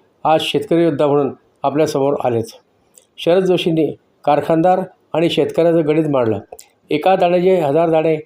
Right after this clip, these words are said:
पिकवणारा शेतकरी गरीब आणि लोखंडात वाढ न करणारा कारखानदार मात्र श्रीमंत. शेतकऱ्याच्या मालाला भाव मिळत नाही, त्याला सरकारी धोरण कारणीभूत आहे, त्यामुळेच आपला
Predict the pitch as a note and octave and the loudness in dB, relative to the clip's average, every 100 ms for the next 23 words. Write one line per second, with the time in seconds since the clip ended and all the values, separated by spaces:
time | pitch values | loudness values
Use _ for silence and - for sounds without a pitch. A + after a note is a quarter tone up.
0 | _ _ _ - D#3 E3+ E3+ F3 D#3+ C#3+ | _ _ _ -6 -2 0 2 2 2 -2
1 | - C#3+ B2+ - _ _ C#3 F3 D#3 G2+ | 0 -2 -2 -6 _ _ -2 2 2 -2
2 | _ _ - - - D3 D3+ D3+ D3 D#3+ | _ _ -2 0 2 0 0 0 0 0
3 | E3+ D3 D3 E3 F3 E3+ D3+ D3 D3+ C#3+ | 0 2 2 2 0 0 0 2 0 -2
4 | - _ _ - C#3+ C#3+ D3+ E3+ D#3+ D#3+ | -8 _ _ 0 0 2 0 0 0 0
5 | C#3+ D3+ D3+ B2+ G#2+ - - _ _ - | -2 0 -2 -2 -4 -6 -20 _ _ -6
6 | C#3+ C#3+ F3 F3 F3+ E3+ D#3+ E3 E3+ C#3 | -4 -2 2 2 2 2 2 2 2 2
7 | D#3 F3+ D#3+ C3+ A#2+ G2+ _ _ _ _ | 0 2 0 0 -2 -4 _ _ _ _
8 | D3 D#3+ D#3+ D3 C#3 E3 E3+ C#3+ D3+ D3 | 0 2 2 0 0 0 0 0 0 0
9 | C3+ C#3+ D3+ C3+ G#2+ - _ _ _ D3 | 0 0 0 0 -2 -6 _ _ _ 0
10 | E3 F3+ F#3+ F#3+ - _ - - C#3+ E3+ | 2 2 0 -2 -12 _ -18 -6 -2 0